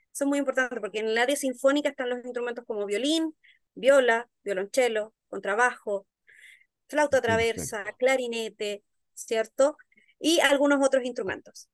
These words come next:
Speaker 2: ¿Cómo, cómo pueden los niños llegar a, a pertenecer a, a tu grupo y aprender?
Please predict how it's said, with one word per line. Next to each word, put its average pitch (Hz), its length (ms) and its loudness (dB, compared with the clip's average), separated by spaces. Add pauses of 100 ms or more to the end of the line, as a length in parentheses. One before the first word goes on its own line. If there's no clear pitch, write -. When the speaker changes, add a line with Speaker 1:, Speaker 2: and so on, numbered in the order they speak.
(100)
Speaker 2:
¿Cómo, 247 360 6
cómo 262 260 6
pueden 247 300 10
los 214 120 8
niños 208 400 6
llegar 170 380 8
a, 160 400 6
a 143 80 0
pertenecer 143 640 2
a, 135 260 4
a 127 60 -2
tu 127 180 -2
grupo 123 300 -2
y 127 80 2
aprender? 113 520 0